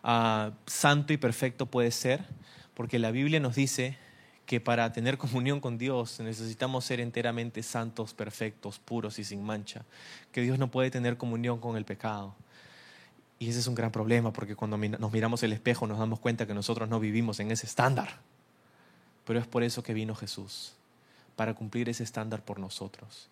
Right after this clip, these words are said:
Jesús vino para recibir el trato que nosotros merecíamos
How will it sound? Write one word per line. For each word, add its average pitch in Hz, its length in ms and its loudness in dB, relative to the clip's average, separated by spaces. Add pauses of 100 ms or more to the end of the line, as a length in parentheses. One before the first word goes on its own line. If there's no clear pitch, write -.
(480)
Jesús 143 300 0
vino 156 260 6
para 117 200 4
recibir 117 380 0
el 131 140 0
trato 123 300 0
que 113 100 -6
nosotros 113 440 -6
merecíamos 110 840 -6